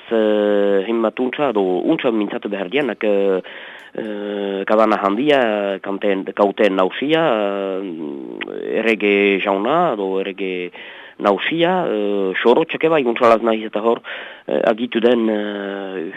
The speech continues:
euskaz mintzatzen ez dianake ikasten dutien, eh, bertxatak, bena jale behar da bai, eh, lauzpa bost bat,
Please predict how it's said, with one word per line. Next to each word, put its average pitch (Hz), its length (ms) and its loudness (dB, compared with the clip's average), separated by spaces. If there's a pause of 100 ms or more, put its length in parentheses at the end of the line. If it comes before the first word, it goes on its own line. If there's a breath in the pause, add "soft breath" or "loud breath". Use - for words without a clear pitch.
euskaz 104 1080 0
mintzatzen 110 460 -2
ez 92 80 -6
dianake 110 420 -2 (560 loud breath)
ikasten 107 380 -2
dutien, 117 400 2
eh, 95 1040 -2 (400)
bertxatak, 151 460 -2 (500 loud breath)
bena 113 220 0
jale 127 220 8
behar 117 320 6
da 107 80 2
bai, 120 260 4
eh, 104 480 6
lauzpa 104 320 2
bost 127 280 4
bat, 135 160 4